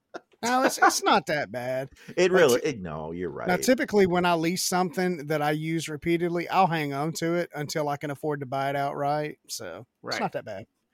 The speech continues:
Speaker 1: Sure,
Speaker 3: I was gonna
Speaker 1: sure.
Speaker 3: say, is that, like, Blockbuster used to give you, like, you have it for two weeks, you own it.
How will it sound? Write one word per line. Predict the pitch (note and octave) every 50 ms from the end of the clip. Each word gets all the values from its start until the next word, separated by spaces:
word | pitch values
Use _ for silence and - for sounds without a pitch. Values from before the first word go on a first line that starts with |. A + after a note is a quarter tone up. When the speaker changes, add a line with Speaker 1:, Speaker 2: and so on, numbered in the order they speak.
| _ _ _ _
Speaker 1:
Sure, | _ - - E3+ D#3 D3 C3+ -
Speaker 3:
I | A2+
was | B2+ A2+
gonna | C#3 D3 D3
Speaker 1:
sure. |
Speaker 3:
say, | D3 D#3+ D#3+ C3+
is | A2+ F#2+ F2
that, | G2+ G2+ G2+
like, | G#2 G#2 G2 -
Blockbuster | - G#2+ A#2 D#3 F#3 - - G#2 F#2+ - - F#2
used | F2+ F2 F2+ - -
to | F2+
give | D#2+ F#2+ F#2+ F2+
you, | F2 F#2
like, | F#2 F2+ F2+ - _ F#2
you | F#2 F#2
have | A#2 D#3+ E3
it | C#3+ A#2+
for | - A#2+
two | - - D#3 E3
weeks, | G3 F#3+ D#3+ - -
you | A#2 A2+ C3+
own | F#3+ F#3+ A#2
it. | F#2 - -